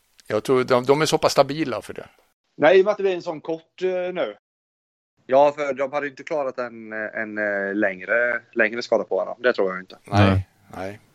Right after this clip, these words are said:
Speaker 2: jag
Speaker 1: absolut
Speaker 2: inte.
Speaker 1: inte.
Speaker 3: Så Milans hopp ligger i Zlatans kropp, helt enkelt?
Speaker 2: Ja, det, nej, det gör, det är väl så. Det är väl så.
Speaker 1: Eh, Tapiro Bisonte?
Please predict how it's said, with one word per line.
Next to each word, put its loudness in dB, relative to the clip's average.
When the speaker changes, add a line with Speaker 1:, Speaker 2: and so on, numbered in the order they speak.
Speaker 2:
jag -8
Speaker 1:
absolut -6
Speaker 2:
inte. -12
Speaker 1:
inte. -20
Speaker 3:
Så 4
Milans 8
hopp 4
ligger 4
i 2
Zlatans 0
kropp, -8
helt -6
enkelt? -12
Speaker 2:
Ja, 2
det, -2
nej, -4
det -4
gör, -4
det -6
är -4
väl -14
så. -14
Det -12
är -8
väl -14
så. -20
Speaker 1:
Eh, 4
Tapiro 2
Bisonte? -4